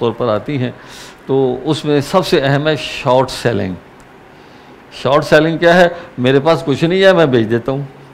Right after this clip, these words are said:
अब इससे बड़ी चोरी और कोई नहीं सकती। कोई चीज़ मैं सेल करता हूँ, क्या मतलब? मैंने एक मन गंदम बेची तो मैंने दो हज़ार रुपये या तीन हज़ार रुपये मुझे मिल गए।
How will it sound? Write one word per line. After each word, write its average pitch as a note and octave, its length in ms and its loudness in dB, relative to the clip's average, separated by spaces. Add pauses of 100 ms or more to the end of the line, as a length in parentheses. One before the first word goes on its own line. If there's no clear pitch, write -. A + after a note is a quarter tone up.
(240)
अब B2 200 -8
इससे G#3 240 2
बड़ी F3 200 4
चोरी F3+ 320 2
और C3+ 180 4
कोई G3+ 140 4
नहीं A#3 100 -2
सकती। A#2 280 -6 (2000)
कोई F3+ 120 4
चीज़ G#3 260 0
मैं G#3+ 100 6
सेल A3 260 4
करता G3+ 280 0
हूँ, G3+ 100 0
क्या A#3+ 200 0
मतलब? G#2+ 340 -4 (840)
मैंने F3+ 320 4
एक F#3+ 100 2
मन F#3+ 160 2
गंदम E3+ 360 2 (400)
बेची A3 400 0 (360)
तो D#3 80 -4
मैंने C#3 300 2
दो D3+ 240 4
हज़ार D#3 220 8
रुपये D3 380 6
या D3 120 6
तीन E3 260 0
हज़ार C#3 260 4
रुपये C#3 220 2
मुझे C#3 200 0
मिल A#2+ 160 2
गए। A#2 160 2